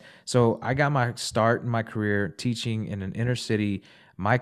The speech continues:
my former neighborhood where I was raised in, fourth and fifth grade summer band camp. And this man just took me under his wing. And this young lady who was in fourth grade ripped her concert B flat scale two octaves on clarinet. And I'm looking at her like, "What? How did you just do that?"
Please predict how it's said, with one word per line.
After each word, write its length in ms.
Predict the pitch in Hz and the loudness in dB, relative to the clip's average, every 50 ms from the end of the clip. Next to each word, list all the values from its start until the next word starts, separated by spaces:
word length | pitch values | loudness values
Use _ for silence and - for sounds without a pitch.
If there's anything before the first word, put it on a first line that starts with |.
| - - | 0 -2
my 240 | 110 104 104 117 120 | -2 0 0 0 0
former 340 | - - 120 113 110 107 | 0 0 0 0 0 0
neighborhood 380 | 104 104 107 104 107 98 101 104 | 0 -2 -2 -2 -2 -2 -2 0
where 120 | 98 98 101 | 0 0 2
I 80 | 98 | 2
was 160 | 101 101 98 98 | 0 0 -2 -2
raised 280 | 101 104 101 95 92 | 0 0 -2 -2 -4
in, 260 | 101 95 92 90 113 - | -4 -4 -4 -6 -8 -12
fourth 340 | - - - 127 127 127 - | -8 -2 0 2 2 2 0
and 140 | 117 113 - | -2 -4 -4
fifth 260 | - - 113 113 - | -2 -2 -2 -2 -2
grade 260 | - 107 101 98 98 | -2 -2 0 0 -2
summer 380 | - - - - 110 107 107 104 | -4 -6 -4 -2 -2 -2 -2 -2
band 320 | 92 - 87 87 92 92 - | -4 -4 -6 -6 -6 -8 -10
camp. 260 | - 90 87 82 - _ _ _ _ _ _ _ _ _ _ - | -12 -14 -14 -16 -18 _ _ _ _ _ _ _ _ _ _ -8
And 140 | 107 113 | -4 -2
this 180 | 117 110 110 - | -2 -2 -2 -2
man 340 | 110 107 107 110 113 113 110 | -2 0 0 2 2 2 0
just 260 | 104 101 95 - - | -2 -4 -6 -6 -2
took 160 | - 135 101 104 | -2 -2 0 0
me 120 | 117 117 | 0 0
under 140 | 117 110 107 | 0 2 0
his 140 | 101 98 98 | 0 0 -2
wing. 360 | 104 110 113 113 107 104 104 - - - _ _ _ _ | -2 0 0 0 0 -2 -6 -10 -16 -20 _ _ _ _
And 240 | - 104 104 104 104 107 | -4 -4 -2 -2 -2 -2
this 140 | 113 113 | -2 -2
young 340 | 117 113 110 120 131 131 120 | -2 0 0 2 2 2 2
lady 280 | 113 113 113 120 117 117 | 2 4 4 4 4 4
who 60 | 113 | 4
was 120 | 113 104 95 | 2 0 -2
in 60 | 95 | -6
fourth 280 | 90 - - 127 120 - | -6 -2 0 0 0 0
grade 260 | - 113 110 110 95 | 0 0 0 0 0
ripped 280 | 92 104 113 117 113 - | 0 0 0 0 0 -2
her 180 | 120 107 98 | -2 -2 -4
concert 380 | 95 - - 123 127 123 - 117 | -4 -4 -2 -2 -2 -2 -2 -2
B 160 | 104 117 123 113 | -2 0 0 0
flat 240 | - 117 110 107 | 0 0 -2 -2
scale 240 | - - 117 113 110 | -2 -2 -2 -2 -2
two 280 | 107 - - 160 147 123 | -2 -2 0 2 4 4
octaves 360 | 110 104 104 - - 120 107 | 4 2 0 0 -2 -2 -2
on 140 | 110 98 98 | -2 -4 -4
clarinet. 520 | - - 120 113 107 107 107 110 113 104 - | -4 -4 -2 -2 0 0 0 0 -2 -2 -2
And 120 | 110 113 | -2 0
I'm 140 | 117 131 127 | 2 2 2
looking 180 | 123 - 123 117 | 2 2 0 -2
at 60 | 104 | -2
her 120 | 107 110 | 0 -2
like, 140 | 101 92 90 92 | -2 -4 -6 -8
"What? 600 | 110 131 156 196 240 - - - 254 - - - _ _ | -10 -8 -8 -8 -8 -10 -10 -14 -14 -14 -16 -18 _ _
How 120 | - 277 | -4 -4
did 160 | 320 311 302 | -4 -4 -4
you 100 | 285 240 | -4 -2
just 260 | 240 254 233 233 - | 0 0 0 0 0
do 140 | - 302 339 339 | 0 0 0 0
that?" 300 | 320 254 165 160 - | -2 -6 -8 -10 -12